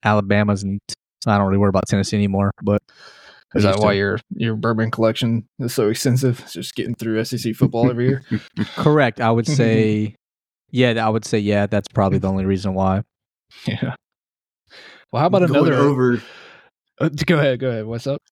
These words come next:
Speaker 3: I was just gonna make a joke saying I'm going over the, uh, amount of bourbons drink, drank maybe three or four <laughs> per game. I'm going
Speaker 2: But dude,
Speaker 3: over
Speaker 2: it's
Speaker 3: with
Speaker 2: like,
Speaker 3: that.
Speaker 2: so the last time me and J C talked, it was like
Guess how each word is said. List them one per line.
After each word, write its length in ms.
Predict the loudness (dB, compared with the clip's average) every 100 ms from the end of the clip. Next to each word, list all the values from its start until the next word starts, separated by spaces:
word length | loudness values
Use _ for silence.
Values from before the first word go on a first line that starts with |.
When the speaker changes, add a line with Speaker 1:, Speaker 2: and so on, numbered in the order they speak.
| _ -10
Speaker 3:
I 80 | -6
was 160 | -6 -6
just 140 | -6
gonna 120 | -4
make 180 | -2 -2
a 40 |
joke 180 | 0 -2
saying 220 | 0 0 2
I'm 140 | 0
going 200 | 0 0
over 280 | 0 0 0
the, 280 | -4 -6 -4
uh, 140 | -4 -2
amount 180 | -2 -2
of 60 |
bourbons 400 | 0 -2 0 -4
drink, 280 | -2 -2 -4 -8 _ -20 _ _
drank 380 | -2 -2 -2 0
maybe 300 | 0 2 0
three 280 | 0 2 4
or 80 | 4
four 440 | 2 2 2 0 -6 _ -20
<laughs> 300 | -16 -4 -2
per 160 | 0 0
game. 400 | 2 2 0 -2 _ _
I'm 60 | 0
going 200 | 2 2
Speaker 2:
But 60 | 4
dude, 100 | 2
Speaker 3:
over 60 |
Speaker 2:
it's 60 | 2
Speaker 3:
with 60 | 2
Speaker 2:
like, 160 | 0
Speaker 3:
that. 480 | -2 _ _ _ -2
Speaker 2:
so 160 | 0 2
the 120 | 2
last 240 | 0 0
time 180 | 0 0
me 80 | 0
and 80 | 0
J 100 | 0
C 140 | -2
talked, 280 | 0 0 0
it 100 | -2
was 140 | -2
like 260 | 0 0